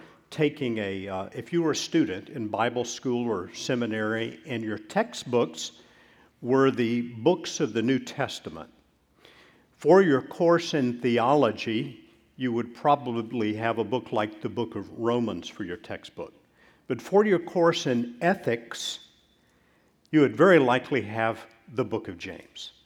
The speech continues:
because James is talking about how the Christian faith should be applied, how it should be lived out in our lives. And today, we're gonna talk about what James said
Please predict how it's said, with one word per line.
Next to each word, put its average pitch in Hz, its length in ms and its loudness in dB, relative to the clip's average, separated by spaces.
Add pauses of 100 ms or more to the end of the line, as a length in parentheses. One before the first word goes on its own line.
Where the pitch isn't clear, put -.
(380)
because 120 360 -4
James 143 440 -2
is 117 140 -6
talking 139 480 -2
about 110 400 -4
how 127 280 -6
the 127 100 -4
Christian 127 520 -4
faith 113 400 -4
should 107 320 -8
be 104 140 -6
applied, 92 640 -6
how 120 280 -8
it 117 140 -8
should 113 220 -14
be 113 100 2
lived 120 460 0
out 113 280 0 (880)
in 120 140 -4
our 101 160 0
lives. 107 480 -2
And 123 180 -6
today, 165 640 0 (480)
we're 131 140 -2
gonna 110 220 -2
talk 120 360 -4
about 98 340 -4
what 98 200 -8
James 107 380 -6
said 101 420 -6